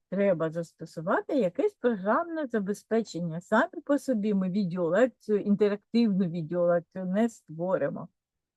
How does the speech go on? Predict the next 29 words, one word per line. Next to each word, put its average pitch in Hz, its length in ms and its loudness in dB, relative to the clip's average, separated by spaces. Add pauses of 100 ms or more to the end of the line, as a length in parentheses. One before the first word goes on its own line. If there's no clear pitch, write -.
Для 202 140 4
цього 180 340 2
є 262 260 0
достатньо 262 600 0
можливостей 180 760 -2
як 196 260 0
безплатних, 285 760 -2
так 254 220 -2
і - 20 -8
платних. 170 540 -6
Всім 427 320 -2
зрозуміло, 185 680 -2
що - 300 -12 (380)
безплатні 185 640 0
можливості 302 640 -2
виглядають 190 600 -2
гірше 381 640 0 (220)
і, 233 120 2
е, - 720 -6 (800)
ну, 269 80 0 (160)
створюють 330 600 -2
певний 302 400 4
дискомфорт 220 840 0 (100)
нам 208 480 0
для 185 140 -2
того, 240 320 -4
щоб 202 300 -12 (380)
це 202 160 -6
створити. 175 640 -10